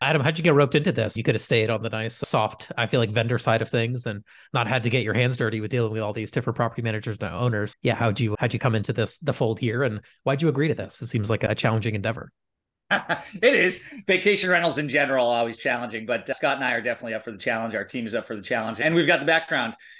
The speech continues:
Speaker 2: It, it's interesting. To your point, Conrad, it's easy to say we're different and we're gonna be different and look at the sign on the wall because it says they were excellent. The reality is that there are a lot of pieces, there are a lot of variables that have to come together in order to be different.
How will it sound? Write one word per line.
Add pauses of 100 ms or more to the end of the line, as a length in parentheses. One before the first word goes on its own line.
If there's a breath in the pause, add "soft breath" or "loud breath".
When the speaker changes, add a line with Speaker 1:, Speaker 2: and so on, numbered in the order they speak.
Speaker 2:
It,
it's
interesting. (320 loud breath)
To
your
point,
Conrad,
it's
easy
to
say
we're
different
and
we're
gonna
be
different
and
look
at
the
sign
on
the
wall
because
it
says
they
were
excellent. (380 loud breath)
The
reality
is
that (280 loud breath)
there
are
a
lot
of
pieces,
there
are
a
lot
of
variables
that
have
to
come
together
in
order (220)
to
be
different.